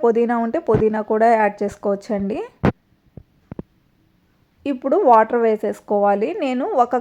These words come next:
గ్లాసు బియ్యానికి వన్ అండ్ హాఫ్ గ్లాస్ వాటర్ వేస్తున్నాను.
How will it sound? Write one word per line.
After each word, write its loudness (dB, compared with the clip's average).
గ్లాసు 4
బియ్యానికి 0
వన్ 4
అండ్ 6
హాఫ్ 2
గ్లాస్ 4
వాటర్ 2
వేస్తున్నాను. -4